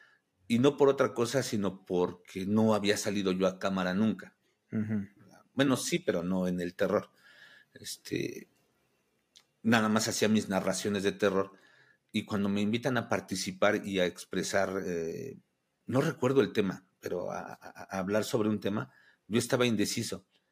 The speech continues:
Speaker 1: ¿Sabes qué fue lo que me, me motivó a hacerlo? Que
Speaker 2: ¿Qué?
Speaker 1: ellos una semana antes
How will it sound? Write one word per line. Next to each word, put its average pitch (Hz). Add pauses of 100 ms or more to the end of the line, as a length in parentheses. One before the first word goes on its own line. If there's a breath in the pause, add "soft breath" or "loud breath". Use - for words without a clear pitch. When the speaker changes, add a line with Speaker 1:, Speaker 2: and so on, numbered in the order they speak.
(300)
Speaker 1:
¿Sabes 147
qué 156
fue 165
lo 139
que 120
me, 90 (480)
me 113
motivó 107
a 104
hacerlo? 104 (560 soft breath)
Que 98 (420)
Speaker 2:
¿Qué? 135
Speaker 1:
ellos 147
una 139
semana 120
antes 113